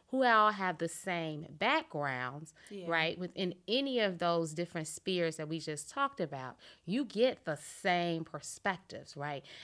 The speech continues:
Speaker 1: And
Speaker 2: Yeah.
Speaker 1: so therefore, there is no one in the room who's gonna warn you and say, "Mm, you might wanna take pause on that advertisement, Gucci. That may not be
Speaker 2: Mm-hmm.
Speaker 1: the lane you wanna go in."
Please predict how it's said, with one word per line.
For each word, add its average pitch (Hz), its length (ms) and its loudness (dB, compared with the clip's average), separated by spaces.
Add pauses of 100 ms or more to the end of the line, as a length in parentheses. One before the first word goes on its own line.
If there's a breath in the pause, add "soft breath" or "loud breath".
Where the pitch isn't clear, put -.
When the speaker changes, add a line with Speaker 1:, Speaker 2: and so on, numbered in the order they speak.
Speaker 1:
And 185 120 0
Speaker 2:
Yeah. - 60 -4
Speaker 1:
so 196 140 2
therefore, 214 420 2
there 226 300 2
is 262 300 0
no 202 220 2
one 175 260 2
in 160 140 -2
the 151 100 -4
room 202 480 0 (220 loud breath)
who's 240 180 -2
gonna 175 240 0
warn 220 420 2
you 185 80 0
and 165 120 -2
say, 175 360 0
"Mm, 240 600 -2 (480 loud breath)
you 226 160 -4
might 214 240 -2
wanna 175 240 -2
take 185 340 -8
pause 190 400 -4
on 147 140 -8
that 143 280 -6 (300 soft breath)
advertisement, 135 800 -4
Gucci. 131 460 -14
That 226 180 -4
may 220 340 -2
not 170 300 0
be 170 380 -2
Speaker 2:
Mm-hmm. 185 280 -10
Speaker 1:
the 165 120 0
lane 151 500 -2
you 147 120 -8
wanna 127 300 -10
go 131 360 -4
in." - 240 -14